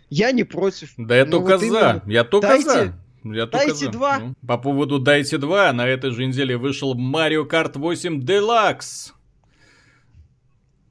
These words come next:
Speaker 2: Что-то я не слышу с-, по ту сторону экрана каких-то восклицаний, хлопков,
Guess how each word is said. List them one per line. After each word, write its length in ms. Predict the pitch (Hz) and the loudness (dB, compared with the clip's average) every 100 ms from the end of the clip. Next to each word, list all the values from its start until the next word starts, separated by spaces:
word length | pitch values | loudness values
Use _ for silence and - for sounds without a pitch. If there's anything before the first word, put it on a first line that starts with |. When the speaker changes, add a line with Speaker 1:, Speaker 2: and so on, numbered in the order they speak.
| _ | _
Speaker 2:
Что-то 260 | - 123 123 | -12 -10 -6
я 120 | 117 | -6
не 120 | 120 | -4
слышу 640 | 135 165 160 139 117 107 95 | -4 -4 -6 -4 -6 -6 -12
с-, 100 | - | -12
по 140 | 120 | -12
ту 120 | 120 131 | -10 -10
сторону 380 | 143 123 123 123 | -6 -6 -4 -6
экрана 340 | 131 123 117 | -4 -4 -6
каких-то 280 | 117 123 120 | -10 -12 -10
восклицаний, 960 | 120 - 139 135 143 156 135 117 104 | -10 -6 -8 -4 -4 -2 -2 -4 -6
хлопков, 580 | 98 123 120 - 139 156 | -8 -8 -8 -8 -8 -8